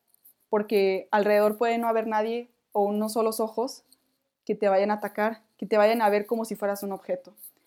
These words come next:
Eso es lo que a nosotras, pienso yo, a mí y a Paula, nos ha inculcado personalmente una experiencia como esas. Y hablamos de lo mismo, es este impacto que a nosotras nos ha forjado este carácter acerca de, hey,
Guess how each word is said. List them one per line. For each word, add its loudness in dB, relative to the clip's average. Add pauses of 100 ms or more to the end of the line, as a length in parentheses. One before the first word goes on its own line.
(300)
Eso 8
es 4
lo -4
que 2
a 0
nosotras, -4 (640)
pienso -2
yo, 0
a -2
mí -4
y -2
a -2
Paula, 0
nos -8
ha -6
inculcado -4
personalmente -10 (160)
una -4
experiencia -4
como -4
esas. -16 (440)
Y 2
hablamos 6
de 6
lo 2
mismo, -4
es -8
este -6
impacto 0
que -6
a -4
nosotras -6
nos -6
ha -6
forjado -4
este -6
carácter -4
acerca -6
de, -2
hey, -2